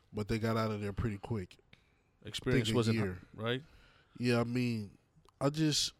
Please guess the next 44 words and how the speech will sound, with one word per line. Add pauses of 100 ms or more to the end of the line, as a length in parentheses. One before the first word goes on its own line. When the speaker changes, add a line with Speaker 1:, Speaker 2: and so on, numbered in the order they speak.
Speaker 1:
I
underst-,
I
can
understand
s-,
to
some
degree. (420)
It
helped,
may
help
you
focus
on
not
worrying
about (440)
the
extracurricular
activities
you
would
think
about, (140)
especially
when
you're
hitting
puberty. (600)
So
you
could,
you
might
be
able
to,
but
then
I'm
f-,
like,